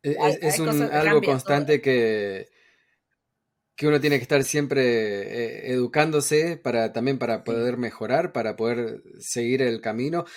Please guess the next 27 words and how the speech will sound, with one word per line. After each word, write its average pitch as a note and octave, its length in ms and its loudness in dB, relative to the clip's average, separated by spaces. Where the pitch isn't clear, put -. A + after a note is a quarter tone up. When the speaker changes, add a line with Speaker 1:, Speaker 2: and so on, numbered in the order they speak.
Speaker 1:
So, D3 320 6
De-, C3 320 -6
Debbie E3 580 2
con B2+ 340 0
C D3+ 240 -4
B C#3+ 160 2
F D3 160 -2
sería C3+ 300 4
algo C3 180 2
que, A2+ 180 -4
que - 100 -10
usted C3+ 180 -2
recomendaría A#2+ 640 0
para A#2 140 -2
la A2 160 -4
persona A2 640 -4
en G#2+ 320 -8
limpieza A#2 400 -4
residencial A#2 680 -4
que G#2+ 140 -6
quiere A#2+ 240 -4
crecer A2+ 300 -8
su A2+ 140 -10
negocio, A2 440 -6
que G2+ 100 -10
quiere G#2 160 -8
mejorar. G2 480 -14